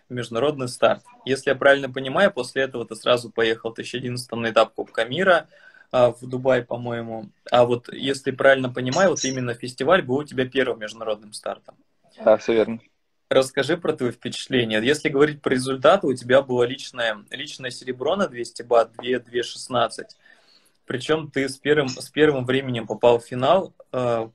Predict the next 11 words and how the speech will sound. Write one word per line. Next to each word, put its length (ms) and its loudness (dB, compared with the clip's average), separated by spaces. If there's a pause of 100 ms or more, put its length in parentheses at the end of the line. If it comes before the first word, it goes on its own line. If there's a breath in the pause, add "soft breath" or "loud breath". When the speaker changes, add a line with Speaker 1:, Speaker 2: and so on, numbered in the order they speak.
(240)
Speaker 1:
плыл 200 2
по 100 -4
четвертой 480 -2
дорожке. 760 2
Насколько 520 -2
это 120 0
было 240 2
волнительно 520 0
для 120 -8
тебя? 340 -8 (1500 soft breath)
Speaker 2:
О, 600 4